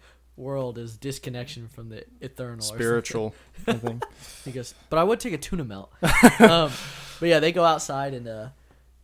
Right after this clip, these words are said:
Speaker 1: and you can
Speaker 2: See
Speaker 1: tell
Speaker 2: the giant
Speaker 1: Tony
Speaker 2: donut.
Speaker 1: Yep, yep. And Tony's, like, very very, uh, cocky at this point,
Speaker 2: Yeah.
Speaker 1: right?
Speaker 2: Well, he isn't.
Speaker 1: He doesn't know
Speaker 2: Nobody's
Speaker 1: what's
Speaker 2: getting
Speaker 1: coming.
Speaker 2: into
Speaker 1: "Sorry, Earth is closed today."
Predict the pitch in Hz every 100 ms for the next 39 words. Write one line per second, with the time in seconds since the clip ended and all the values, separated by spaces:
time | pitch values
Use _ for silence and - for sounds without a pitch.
0 | _ 139 135 123 127 156 151 143 139 156
1 | 131 120 120 120 120 123 - _ _ _
2 | _ - 120 135 _ _ _ 139 185 190
3 | _ _ 139 151 139 139 127 117 113 120
4 | 123 123 117 117 - _ _ _ _ _
5 | _ 120 117 143 151 131 - _ _ _
6 | _ - 110 104 - - 104 98 - 113
7 | - - - - 90 - _ _ - _
8 | - - 107 110 - _ _ 123 120 120
9 | 107 101 104 - _ _ _ _ _ -
10 | _ 139 131 131 120 117 - 117 110 113
11 | 110 123 117 123 - 127 123 - 175 196
12 | 196 196 175 208 - - 202 - - -
13 | 180 214 208 202 147 - 139 127 113 101
14 | 113